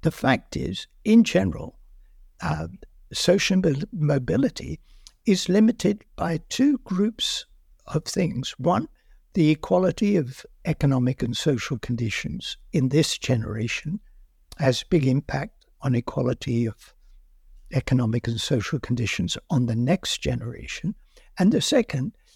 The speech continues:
is how much we spend on early child development, preschool, education,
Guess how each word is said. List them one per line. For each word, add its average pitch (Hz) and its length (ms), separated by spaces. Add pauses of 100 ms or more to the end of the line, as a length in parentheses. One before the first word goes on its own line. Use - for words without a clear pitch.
(120)
is 202 180
how 247 160
much 202 340
we 175 120
spend 190 600 (400)
on 151 340 (180)
early 147 240
child 131 340
development, 156 680 (640)
preschool, 160 760 (480)
education, 156 840